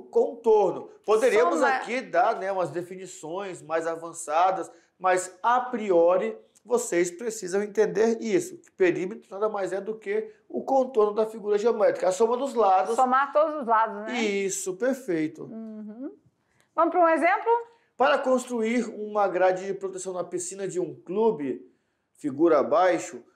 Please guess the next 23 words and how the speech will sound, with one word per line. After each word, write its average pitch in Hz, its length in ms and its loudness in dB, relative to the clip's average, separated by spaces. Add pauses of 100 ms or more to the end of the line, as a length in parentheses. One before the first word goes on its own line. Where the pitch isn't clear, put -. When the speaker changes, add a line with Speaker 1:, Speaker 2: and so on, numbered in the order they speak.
(180)
Speaker 1:
quantos 262 480 0
metros 196 520 0
serão 196 360 2
gastos? 165 640 0
Então, 156 280 -6
vamos 202 200 -10
construir 202 320 -12
uma 190 160 -4
grade 170 380 2
de 180 80 -4
proteção 185 680 -4 (280)
e 233 60 -12
ele 233 100 -2
quer 220 120 2
saber 214 260 2
quantos 240 320 0
metros 190 440 0
de 208 80 -6
grade 190 600 2
nós 196 160 -12
vamos 202 160 -14
precisar 190 680 -2
para 190 440 2